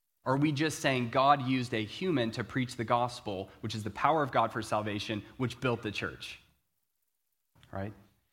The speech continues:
And yes, ultimately the church is built on who? Jesus, the Messiah, the Christ, the Son of the living God. Okay? So what is the church? Let's add to this. It's a community of people revolving around Jesus, trusting him as their Savior,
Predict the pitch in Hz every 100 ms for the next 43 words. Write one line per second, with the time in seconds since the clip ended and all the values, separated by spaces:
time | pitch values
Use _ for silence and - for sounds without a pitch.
0 | _ 123 123 143 113 - - 143 143 120
1 | 110 110 110 127 117 113 98 123 120 110
2 | - 107 104 101 92 123 107 98 - 120
3 | 120 110 87 - 104 110 - - 104 107
4 | 101 - - - 113 - 113 107 - 101
5 | - - 113 110 104 104 98 98 95 73
6 | 60 - - _ _ _ _ _ _ _
7 | _ _ _ - 98 113 127 - _ _
8 | - - - 175 117 135 156 156 156 -
9 | 151 110 - - 127 - 123 131 127 117
10 | 113 123 123 - 131 143 185 202 185 -
11 | 139 139 123 113 135 170 180 175 151 117
12 | 120 117 117 - - 170 - 196 180 143
13 | 131 120 113 110 113